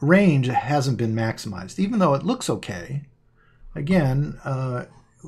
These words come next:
in Photoshop, we can be much more precise. So I'm gonna go ahead and select now from the eyedropper, I'm gonna select the color sample tool, and I'm actually gonna place a point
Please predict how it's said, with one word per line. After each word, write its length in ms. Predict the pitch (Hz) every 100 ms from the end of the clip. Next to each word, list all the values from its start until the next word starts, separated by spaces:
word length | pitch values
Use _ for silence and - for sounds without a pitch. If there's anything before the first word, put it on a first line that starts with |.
| -
in 220 | 170 147 143
Photoshop, 480 | 214 233 185 165
we 80 | 156
can 160 | 143 143
be 120 | 139
much 300 | 143 202 190
more 160 | 156 135
precise. 800 | - 117 - 131 82 - - - - - -
So 160 | - 175
I'm 100 | 208
gonna 160 | 208 139
go 220 | 147 139
ahead 240 | 120 127
and 100 | 117
select 800 | - 117 110 123 123 - - -
now 380 | 120 107 101 -
from 240 | 120 117
the 140 | 110 110
eyedropper, 680 | 110 110 107 95 92 -
I'm 80 | 104
gonna 160 | 104 101
select 320 | - 101 -
the 80 | -
color 320 | - 139 143
sample 380 | 139 101 92 -
tool, 480 | - 107 95 123 - _ - - -
and 100 | -
I'm 140 | 170 185
actually 300 | 226 - 175
gonna 140 | 151
place 460 | - - 180 185 180
a 60 |
point 420 | - - 110 98